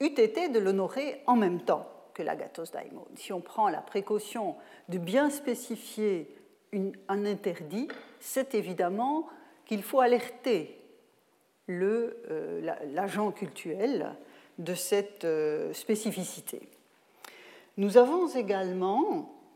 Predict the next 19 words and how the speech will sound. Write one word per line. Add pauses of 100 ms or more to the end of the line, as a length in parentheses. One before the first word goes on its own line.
(240)
constaté
la
présence (640)
de (180)
agathos
daimon
et
agathetuke
dans
la
série
des
dieux
associés
sur
un
fragment
de
cantar